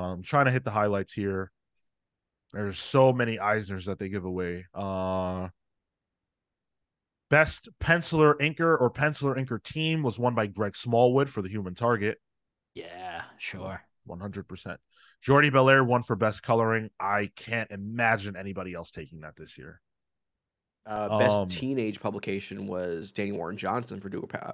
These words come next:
Speaker 3: Do a Power Bomb. Um,
Speaker 2: That, that's
Speaker 3: which
Speaker 2: a teenage publication?
Speaker 3: Yep.
Speaker 2: Interesting.
Speaker 3: Sure. Sure.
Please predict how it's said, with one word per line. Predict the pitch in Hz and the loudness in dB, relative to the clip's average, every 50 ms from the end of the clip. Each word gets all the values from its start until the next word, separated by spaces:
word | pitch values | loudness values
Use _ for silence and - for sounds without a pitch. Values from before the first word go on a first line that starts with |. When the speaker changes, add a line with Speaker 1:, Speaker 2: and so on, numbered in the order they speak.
| _ - - | _ -14 -8
Speaker 3:
Do | - 101 | -6 -6
a | 87 | -6
Power | - - 98 113 123 | -4 -4 -2 -2 -2
Bomb. | - - - - - - - _ _ _ _ _ _ _ _ _ _ _ _ _ - | -4 -6 -10 -12 -14 -16 -16 _ _ _ _ _ _ _ _ _ _ _ _ _ -8
Um, | 95 87 78 67 - - - _ _ _ _ - | -6 -6 -6 -8 -10 -14 -20 _ _ _ _ -12
Speaker 2:
That, | - - - _ _ _ - | -12 -12 -12 _ _ _ -2
that's | 127 120 120 - | -2 -2 -2 -2
Speaker 3:
which | |
Speaker 2:
a | 90 | -8
teenage | - - - - - 117 117 123 127 131 131 123 123 | -6 -6 -8 -4 -4 -2 0 0 0 0 0 -2 -4
publication? | - 135 131 127 127 123 - 139 127 - - 143 131 - _ _ _ _ _ _ _ - | -4 -4 -2 -2 -4 -4 -6 -6 -6 -6 -8 -10 -12 -12 _ _ _ _ _ _ _ -8
Speaker 3:
Yep. | - - - _ _ _ _ _ _ _ | -8 -8 -8 _ _ _ _ _ _ _
Speaker 2:
Interesting. | - 139 120 - - 82 - 107 101 104 101 - - _ - - - - - - - | -8 -4 -4 -4 -4 -4 -4 -4 -4 -6 -6 -12 -16 _ -20 -20 -20 -20 -20 -18 -8
Speaker 3:
Sure. | - 101 104 | -4 -4 -4
Sure. | - - | -4 -6